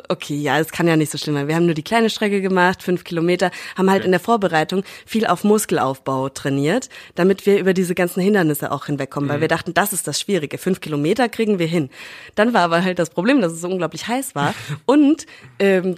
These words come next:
Speaker 1: die Hindernisse waren nicht immer so alle paar hundert Meter eins, weil es waren elf Hindernisse und wir dachten, "Ach ja, da rennen wir vielleicht am Stück mal so maximal achthundert Meter." Ja, denkste, es war <laughs> am Anfang ein paar Hindernisse,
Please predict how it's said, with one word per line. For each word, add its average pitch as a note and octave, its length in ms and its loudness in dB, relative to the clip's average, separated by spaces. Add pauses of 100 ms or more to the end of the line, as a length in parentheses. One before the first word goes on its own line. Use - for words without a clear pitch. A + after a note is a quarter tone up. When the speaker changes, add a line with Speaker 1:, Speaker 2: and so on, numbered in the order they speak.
Speaker 1:
die F3+ 220 -2
Hindernisse A#3 760 2
waren G3 220 2
nicht F#3+ 220 0
immer F#3+ 160 2
so D#3+ 160 0
alle D#3 640 0
paar C#3+ 400 -4
hundert D3+ 320 0
Meter C#3+ 400 0
eins, E4+ 360 0
weil F3 100 2
es E3 100 -4
waren D#3 140 0
elf F3 240 0
Hindernisse B3+ 480 2
und F#3 80 0
wir E3 80 -2
dachten, D#3+ 340 -2
"Ach - 140 -10
ja, C3+ 200 -4
da C3+ 160 -4 (440)
rennen D#3 220 2
wir D3+ 80 -4
vielleicht D3 340 -6
am C#3 100 -4
Stück - 340 -2
mal C#3 280 0
so C#3+ 280 -2 (300)
maximal D#3 560 0
achthundert C#3 420 0
Meter." D3+ 360 -2 (360)
Ja, C#3+ 180 -6
denkste, E3+ 540 0 (240)
es E3+ 180 -4
war F#3+ 140 4 (160)
<laughs> - 140 -12
am E3 160 -2
Anfang F3 380 0
ein C#4 60 -2
paar D4 100 0
Hindernisse, D4 560 0